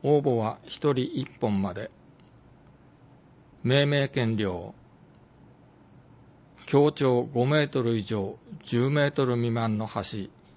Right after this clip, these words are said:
一万五千円。協調十メートル以上、三十メートル未満の橋、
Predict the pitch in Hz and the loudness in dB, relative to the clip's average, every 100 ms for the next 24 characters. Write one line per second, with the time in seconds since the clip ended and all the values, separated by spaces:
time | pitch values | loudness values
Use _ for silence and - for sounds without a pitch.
0 | - - - 104 - 147 143 117 104 98 | -20 -18 -8 -6 -2 0 2 0 -2 -2
1 | 113 104 101 92 92 - - - - - | -2 0 -2 -6 -12 -16 -20 -20 -20 -20
2 | - - - - - - - - - - | -20 -20 -20 -20 -20 -20 -20 -20 -20 -20
3 | - 131 135 - 120 120 - 123 123 143 | 0 2 2 2 2 2 -2 -4 0 2
4 | 147 147 139 123 113 107 95 104 98 90 | 2 0 0 0 0 -2 -2 -4 -4 -6
5 | - - - 120 131 135 147 143 143 135 | -14 -18 -6 -2 -2 0 0 0 0 0
6 | 123 107 104 101 101 98 95 98 110 101 | 0 0 0 0 -2 -4 -8 -10 -12 -10
7 | 98 | -12